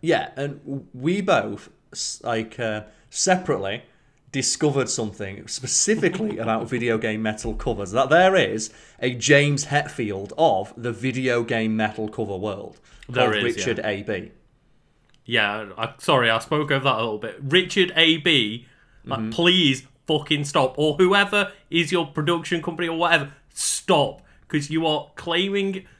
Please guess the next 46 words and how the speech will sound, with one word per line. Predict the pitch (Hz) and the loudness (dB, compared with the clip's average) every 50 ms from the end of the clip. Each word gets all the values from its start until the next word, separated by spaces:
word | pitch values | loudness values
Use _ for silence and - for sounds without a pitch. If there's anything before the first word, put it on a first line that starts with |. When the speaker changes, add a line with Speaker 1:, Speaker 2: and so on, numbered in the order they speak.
| _ _ _ _ - | _ _ _ _ -8
Speaker 2:
that | 127 143 156 156 156 - | -4 -2 -2 -2 -2 0
other | - 170 185 185 220 214 | 2 2 4 4 4 2
people's | 214 - 208 208 202 190 - 196 190 - | 2 0 0 0 0 0 0 -2 -2 0
music | 185 196 190 180 147 151 127 113 | 0 0 0 2 2 0 0 0
that | 127 143 143 | -2 -6 -4
you | 139 147 170 165 | -4 -4 -4 -4
covered | 147 - 190 165 143 147 143 | -4 -2 -2 -2 0 -2 -4
is | - 131 123 123 | -4 -6 -4 -2
your | 139 131 131 135 | -2 0 -2 -2
fucking | - 139 135 - 139 143 | -4 -8 -10 -8 -6 -4
own. | 123 123 123 110 104 104 101 104 - _ _ _ _ _ - 131 | -2 -2 -2 -4 -6 -8 -14 -20 -20 _ _ _ _ _ -14 -6
Speaker 1:
Yeah, | 123 135 127 101 - | -2 0 0 0 -2
so | - - - - 208 175 139 117 | -4 -4 -2 2 2 4 4 2
to | 113 - - | 0 -4 -2
clarify, | - 175 170 165 170 - - 101 95 101 110 120 120 - - | 0 2 2 2 2 0 -2 -2 -2 -2 -4 -4 -6 -8 -8
uh, | 120 113 107 104 104 | -8 -6 -4 -6 -6
for | 104 - | -6 -6
people | 117 110 110 | -6 -6 -4
who | 107 | -4
may | 107 104 | -4 -4
not | 101 107 101 | -6 -6 -8
know, | 98 90 92 | -8 -8 -6
like, | 95 98 101 | -8 -8 -8
Richard | 123 139 135 - 147 | -8 -8 -8 -8 -6
A | - 127 127 | -4 -4 -4
B | 127 113 98 95 98 - | -4 -4 -6 -8 -8 -8
is | 107 113 | -6 -4
a | 107 107 | -4 -4
very, | 104 98 104 131 151 160 156 147 139 | -4 -2 0 0 2 2 2 0 -2
very | 123 110 123 123 123 120 | -2 -2 -2 -2 0 -2
talented, | 113 - - 117 117 107 95 - - - - | -4 -4 -4 -6 -6 -6 -8 -10 -12 -10 -6
like, | 110 104 107 | -4 -2 0
that's | 123 139 135 - | 0 0 0 2
one | 156 143 139 | 0 0 2
thing | 131 143 | 2 0
I | 135 | 0
give | 127 127 | 0 0
you, | 113 113 | 0 0
he's | 113 110 | 0 0
a | 113 110 | -2 -2
fucking | 110 - - 127 117 - - 120 110 | -4 -4 -6 -6 -6 -6 -6 -10 -10
phenomenal | 113 - - 113 110 113 113 110 107 104 104 98 - | -10 -8 -6 -4 -2 -2 -2 -2 -4 -6 -8 -10 -10
Speaker 2:
Yeah. | - - 117 107 98 95 | -6 -2 -2 -2 0 -2
Speaker 1:
guitarist | 92 95 - | -4 -6 -8
slash | - 113 101 - - | -8 -10 -10 -10 -10
musician. | 107 98 92 104 - - - 80 - | -12 -10 -10 -10 -10 -12 -14 -16 -20